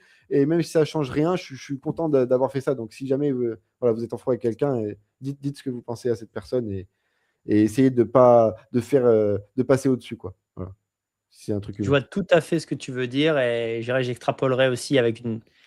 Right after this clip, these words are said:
Speaker 2: quelque chose que j'ai vécu récemment, mais j'en parlerai dans un live, euh, parce que c'est quelqu'un qui mérite que je lui dédie un live. Euh, bah, j'ai un bon ami qui s'est suicidé,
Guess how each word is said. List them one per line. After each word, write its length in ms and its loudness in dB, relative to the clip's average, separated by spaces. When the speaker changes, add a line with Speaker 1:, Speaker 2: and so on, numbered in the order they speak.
Speaker 2:
quelque 120 -6
chose 140 -4
que 120 0
j'ai 80 2
vécu 240 2
récemment, 380 4
mais 100 -2
j'en 120 -2
parlerai 320 2
dans 200 -4
un 80 0
live, 280 2
euh, 280 -4
parce 160 -10
que 80 -20
c'est 120 -10
quelqu'un 240 -6
qui 140 -8
mérite 260 0
que 120 -6
je 60 -8
lui 100 -4
dédie 240 0
un 80 2
live. 260 4
Euh, 240 6
bah, 120 2
j'ai 100 2
un 80 6
bon 160 4
ami 240 2
qui 100 -10
s'est 140 -8
suicidé, 580 -4